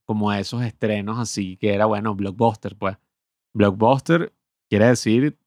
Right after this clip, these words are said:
películas taquilleras que se llena la calle, pues, o sea, literalmente la cuadra se llena en una cola de gente que quiere ver la película. Bueno,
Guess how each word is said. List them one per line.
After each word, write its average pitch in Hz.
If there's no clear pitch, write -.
películas 110
taquilleras 107
que 147
se 117
llena 107
la 123
calle, 110
pues, 95
o 92
sea, 101
literalmente 107
la 104
cuadra 117
se 127
llena 110
en 123
una 123
cola 123
de 127
gente 110
que 110
quiere 107
ver 110
la 120
película. 110
Bueno, 107